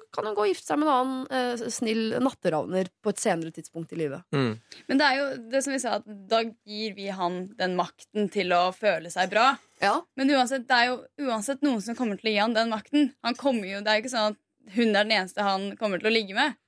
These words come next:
Speaker 1: Nei, han er en
Speaker 3: Så
Speaker 1: kjekk
Speaker 3: det er jo
Speaker 1: type som er god i senga. Han kommer til å få ligge med masse.
Speaker 3: Ja,
Speaker 1: Ja.
Speaker 3: så, så jeg vet ikke om det er problemet at hun gir han, at han tror at han er mye bedre. Fordi han kommer jo til å finne seg en å ligge med uansett i livet.
Speaker 1: Ja.
Speaker 3: Så sånn sett så tror ikke jeg det vil forstyrke hans tro og hans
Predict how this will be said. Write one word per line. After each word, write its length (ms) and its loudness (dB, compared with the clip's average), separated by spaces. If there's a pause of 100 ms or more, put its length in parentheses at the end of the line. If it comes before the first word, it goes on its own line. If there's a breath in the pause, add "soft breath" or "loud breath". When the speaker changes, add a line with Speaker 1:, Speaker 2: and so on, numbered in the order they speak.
(160)
Speaker 1:
Nei, 100 2
han 100 2
er 80 6
en 80 8
Speaker 3:
Så 80 6
Speaker 1:
kjekk 80 4
Speaker 3:
det 80 4
er 80 4
jo 80 4
Speaker 1:
type 120 -2
som 120 0
er 60 4
god 120 2
i 60 2
senga. 160 0
Han 80 -4
kommer 160 -10
til 40 -14
å 40 -8
få 40 -6
ligge 120 -6
med 120 -2
masse. 240 -2 (360)
Speaker 3:
Ja, 180 4 (220)
Speaker 1:
Ja. 120 -2
Speaker 3:
så, 200 -2 (160)
så 200 -8
jeg 160 2
vet 160 0
ikke 120 -4
om 160 2
det 160 2
er 160 2
problemet 600 0
at 200 -20
hun 200 -4
gir 220 -2
han, 240 0 (360)
at 120 -4
han 220 -2
tror 200 -2
at 80 -2
han 120 -4
er 80 0
mye 160 0
bedre. 260 2 (180)
Fordi 160 0
han 140 2
kommer 220 -2
jo 80 -8
til 60 -10
å 40 -14
finne 180 -2
seg 120 0
en 120 0
å 80 2
ligge 240 -4
med 200 2
uansett 360 -4 (160)
i 80 -8
livet. 320 2 (200)
Speaker 1:
Ja. 180 0 (180)
Speaker 3:
Så 160 0
sånn 260 0
sett 140 0
så 80 -2
tror 80 -2
ikke 140 0
jeg 20 -4
det 140 0
vil 100 -10
forstyrke 960 -2 (220)
hans 340 -6 (100)
tro 220 -8 (180)
og 160 4
hans 400 -6